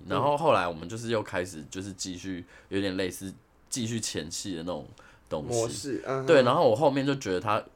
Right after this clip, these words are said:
Speaker 2: 想要无套，然后我后来就说，“哦，我累了。”然后我们就，反正就随意弄一弄，然后我就回家了。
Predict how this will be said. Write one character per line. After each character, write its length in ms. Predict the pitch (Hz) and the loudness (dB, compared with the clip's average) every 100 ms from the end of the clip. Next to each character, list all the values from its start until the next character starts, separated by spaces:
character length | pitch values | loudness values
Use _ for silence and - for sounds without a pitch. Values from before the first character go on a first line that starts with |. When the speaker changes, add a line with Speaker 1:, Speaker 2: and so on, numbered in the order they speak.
| - | -20
Speaker 2:
想 240 | - - 87 | -10 -2 -2
要 80 | |
无 240 | - 87 85 | -2 -6 -12
套， 320 | - 101 76 | -4 -2 -2
然 120 | 76 | -4
后 120 | 98 90 | -4 -2
我 60 | |
后 100 | 95 | 0
来 60 | 82 | -2
就 140 | 87 | -4
说 440 | 92 - 78 76 82 - - - - _ _ | -10 -10 -8 -8 -12 -18 -20 -20 -20 _ _
，“哦， 100 | 104 | -2
我 100 | 85 | -2
累 240 | 78 85 78 | 0 -2 -2
了。” 160 | - 69 - _ | -10 -10 -14 _
然 100 | 73 | -14
后 120 | 82 87 | -8 -8
我 40 | |
们 80 | 62 - - | -8 -16 -10
就， 220 | 90 82 71 - - - | -6 -6 -10 -18 -18 -8
反 120 | 85 | -6
正 80 | 92 | -4
就 120 | 117 | -4
随 140 | 90 | -4
意 120 | 80 92 | -4 -4
弄 200 | 87 78 | -4 -6
一 60 | |
弄， 100 | 82 78 | -8 -10
然 80 | 71 80 | -12 -10
后 160 | 80 - | -10 -10
我 60 | - | -12
就 100 | 87 | -10
回 160 | - - - | -10 -14 -14
家 160 | - | -16
了。 180 | - - | -14 -14